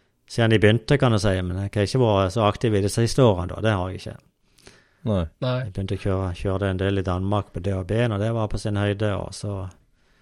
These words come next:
Speaker 1: har det ikke blitt så veldig mye i det senere tid. Det blir jo mer, eh, jobbing og styring, ja.
Speaker 2: Ja.
Speaker 3: Ja.
Speaker 1: Kjør med, kjør, kjør på en del treff, det gjør jeg, og stadig rundt forbi.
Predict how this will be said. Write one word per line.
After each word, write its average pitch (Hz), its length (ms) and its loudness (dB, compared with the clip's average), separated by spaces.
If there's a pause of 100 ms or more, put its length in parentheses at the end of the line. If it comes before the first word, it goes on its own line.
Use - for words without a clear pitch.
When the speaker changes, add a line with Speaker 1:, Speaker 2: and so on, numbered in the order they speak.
(400)
Speaker 1:
har 113 80 -4
det 117 80 -2
ikke 123 160 2
blitt 113 160 4
så 143 160 6
veldig 120 240 6
mye 113 160 4
i 104 60 0
det - 20 -2
senere 104 320 0
tid. 101 160 -2
Det 107 80 -6
blir 117 220 0
jo 107 180 0
mer, 113 240 2
eh, 101 320 -2
jobbing 104 400 -2
og 92 160 -4
styring, 98 320 -6 (160)
ja. 98 160 -4 (1080)
Speaker 2:
Ja. 107 180 0 (100)
Speaker 3:
Ja. 113 200 -2 (1000)
Speaker 1:
Kjør 127 220 2
med, 113 260 2
kjør, 139 300 4 (100)
kjør 123 240 2
på 190 80 2
en 156 80 2
del 139 100 4
treff, 127 360 0
det 95 100 -2
gjør 147 220 2
jeg, - 100 -6
og - 240 -10
stadig 110 320 -2
rundt 127 160 -2
forbi. 101 220 0